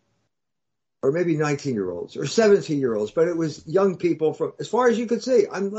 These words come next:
I'm not exaggerating. And they would all be stand-, milling around, and you kind of, you know, socialize with all these people. Uh, and, and, uh, what happened, that, that was the baby boom.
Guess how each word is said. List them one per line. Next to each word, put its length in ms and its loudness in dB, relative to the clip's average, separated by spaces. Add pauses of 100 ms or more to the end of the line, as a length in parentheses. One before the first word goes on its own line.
(120)
I'm 140 -2
not 140 -2
exaggerating. 640 0 (600)
And 140 -2
they 140 0
would 240 0
all 220 4
be 100 2
stand-, 420 -6
milling 320 6
around, 560 -2
and 160 0
you 140 -4
kind 240 -4
of, 200 -2
you 100 -2
know, 220 -2
socialize 800 -2
with 100 -6
all 260 -2
these 200 -4
people. 500 -4 (640)
Uh, 220 -2 (120)
and, 260 -4 (120)
and, 300 -4
uh, 240 2
what 360 -2
happened, 560 0
that, 280 -8
that 180 0
was 180 6
the 240 2
baby 300 2
boom. 240 -6